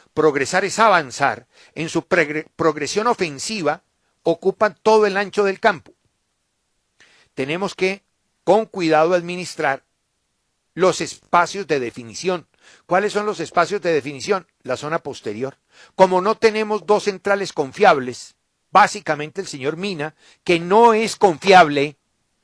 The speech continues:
que es un peligro en las dos áreas, nosotros tenemos que blindarlo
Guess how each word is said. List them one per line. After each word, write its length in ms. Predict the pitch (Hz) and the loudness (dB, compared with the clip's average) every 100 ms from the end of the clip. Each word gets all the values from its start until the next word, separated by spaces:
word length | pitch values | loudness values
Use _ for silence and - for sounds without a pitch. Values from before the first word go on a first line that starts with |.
| _ _ | _ _
que 100 | 208 | 2
es 120 | 208 | 2
un 120 | 254 214 | 0 2
peligro 560 | 226 208 214 226 220 | 4 6 2 -2 -2
en 80 | 214 | 0
las 160 | 160 131 | -2 2
dos 300 | 196 - - | 0 0 2
áreas, 680 | 202 185 156 143 147 - _ _ _ _ _ _ | 6 6 4 0 -2 -12 _ _ _ _ _ _
nosotros 460 | 156 160 180 233 214 | -6 -2 -2 -2 -2
tenemos 300 | 170 190 - | -2 -2 0
que 140 | 208 | 0
blindarlo 760 | 190 185 185 208 160 139 139 | 0 -8 4 4 4 -2 -6